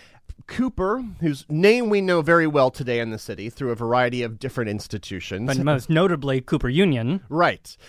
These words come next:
Speaker 1: Had made his money through railroad and iron making, real estate. In eighteen fifty, he actually built a home at nine Lexington Avenue,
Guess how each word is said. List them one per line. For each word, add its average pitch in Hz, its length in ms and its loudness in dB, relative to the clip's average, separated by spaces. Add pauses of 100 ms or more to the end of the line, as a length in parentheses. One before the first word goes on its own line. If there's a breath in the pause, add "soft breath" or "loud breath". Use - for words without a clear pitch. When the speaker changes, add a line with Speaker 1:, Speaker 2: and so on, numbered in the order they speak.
(260 loud breath)
Speaker 1:
Had 175 300 2
made 190 260 4
his 196 140 -2
money 180 260 2
through 131 200 -6
railroad 170 640 4
and 131 140 -4 (100)
iron 160 320 2
making, 143 640 -2
real 160 420 2
estate. 127 800 -2 (640 loud breath)
In 175 160 2
eighteen 214 420 -2
fifty, 120 720 -10 (260)
he 214 180 0
actually 202 280 -2
built 160 240 2
a 170 60 -2
home 147 200 0
at 143 80 -4
nine 156 460 2
Lexington 139 500 -4
Avenue, 107 640 -8